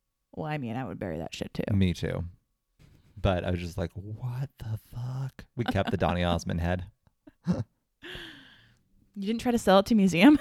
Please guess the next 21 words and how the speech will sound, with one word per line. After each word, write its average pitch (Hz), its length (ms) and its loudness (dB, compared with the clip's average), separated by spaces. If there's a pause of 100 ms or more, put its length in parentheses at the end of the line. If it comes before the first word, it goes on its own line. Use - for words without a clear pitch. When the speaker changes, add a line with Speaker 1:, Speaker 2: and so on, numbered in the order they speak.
Speaker 1:
<laughs> - 120 -16
Speaker 2:
No. 87 440 -4
I 107 80 0
mean, 117 160 -2
we, 123 100 0
we 143 220 2
thought 151 240 2
about 143 160 6
putting 135 200 6
it 117 60 6
on 104 140 6
the 95 40 0
crack 90 320 0
pipe - 220 -2
that - 80 -8
was 80 100 -6
also 80 280 -6
found, - 360 -10
but, 92 200 0
you 87 80 -4
know. 82 180 -6